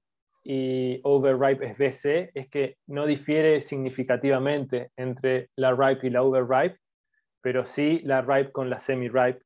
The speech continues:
porque ahí tienen distinta letra. Pero no así la overripe.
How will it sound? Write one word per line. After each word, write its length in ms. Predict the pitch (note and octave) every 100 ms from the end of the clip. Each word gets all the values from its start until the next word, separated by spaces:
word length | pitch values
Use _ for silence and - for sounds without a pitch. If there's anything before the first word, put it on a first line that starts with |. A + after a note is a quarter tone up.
| _
porque 220 | B2+ A#2+
ahí 140 | A#2+
tienen 300 | A#2+ B2+ B2
distinta 440 | A#2 A2+ C3 A#2+ A#2
letra. 420 | B2 B2 - - _ _ _ _ _ _ _ _ _ _
Pero 220 | C3+ C3
no 120 | C3+ D3+
así 300 | C#3 E3 E3+
la 260 | D3+ C#3 -
overripe. 720 | D3 C#3 C#3 C3 C#3 C#3+